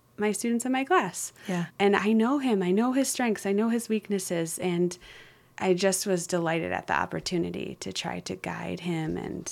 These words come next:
Speaker 1: his siblings through it. Later, we had a little girl. It's just been such a delight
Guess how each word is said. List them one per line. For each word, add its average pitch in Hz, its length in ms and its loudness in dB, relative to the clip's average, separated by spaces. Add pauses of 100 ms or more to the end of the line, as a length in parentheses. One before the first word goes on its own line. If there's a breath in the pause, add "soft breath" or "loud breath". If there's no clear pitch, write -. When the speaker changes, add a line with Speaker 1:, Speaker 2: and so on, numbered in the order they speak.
(140)
Speaker 1:
his 175 200 -6
siblings 165 440 -2
through 269 200 6
it. 262 180 4
Later, 185 300 8
we 170 120 0
had 165 280 0
a - 100 -2
little 160 240 -2
girl. 262 600 6
It's 180 260 0
just 190 280 -2
been 196 380 6
such 190 340 -2
a 202 60 0
delight 175 760 -2